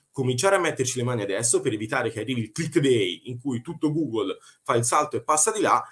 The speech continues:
e vi ritrovate con un cerino in mano se non vi siete organizzati prima. Sulla questione dei tracciamenti importantissimi, sia Analytics tre fino ad oggi e Analytics quattro,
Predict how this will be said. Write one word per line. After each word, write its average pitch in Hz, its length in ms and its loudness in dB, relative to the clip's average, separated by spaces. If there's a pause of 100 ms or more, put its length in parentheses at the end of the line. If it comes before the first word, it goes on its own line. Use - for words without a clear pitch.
e 147 100 -2
vi 123 120 2
ritrovate 117 520 0
con 110 120 -12
un 113 100 -8
cerino 117 300 -2
in 113 80 -2
mano 101 340 4
se - 120 -10
non 92 120 -12
vi 95 80 -14
siete 98 200 -10
organizzati 87 460 -10
prima. 80 300 -14 (640)
Sulla 190 360 4
questione 165 320 4
dei 151 80 2
tracciamenti 143 640 -2 (140)
importantissimi, 123 960 2
sia 127 320 2
Analytics 113 500 -2
tre 147 280 4
fino 120 180 -4
ad 123 80 0
oggi 95 340 0
e 92 100 -6
Analytics 98 440 -4
quattro, 104 560 0